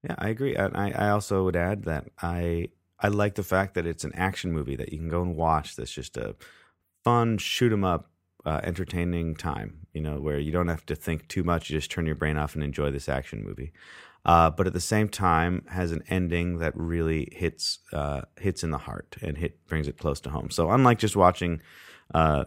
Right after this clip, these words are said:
like, a Fast and Furious movie that's just, like, people driving cars and lots of butts, uh, it has that,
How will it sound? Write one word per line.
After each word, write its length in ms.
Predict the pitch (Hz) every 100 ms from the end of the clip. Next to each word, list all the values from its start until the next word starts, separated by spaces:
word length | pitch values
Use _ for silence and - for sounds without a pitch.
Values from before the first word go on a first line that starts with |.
| -
like, 180 | 71 71
a 60 |
Fast 440 | 71 - 76 73 -
and 100 | 73
Furious 420 | - 78 73 -
movie 380 | 76 71 67 62
that's 200 | - 71
just, 240 | - 71 73
like, 200 | 64 - -
people 240 | 78 73
driving 300 | 78 76 69
cars 300 | - 71 69
and 100 | 67
lots 220 | 67 -
of 80 | 71
butts, 340 | 73 78 - - _ - _ _ _
uh, 240 | 82 80 78 -
it 300 | - 87 - -
has 320 | - 120 110
that, 360 | 85 69 -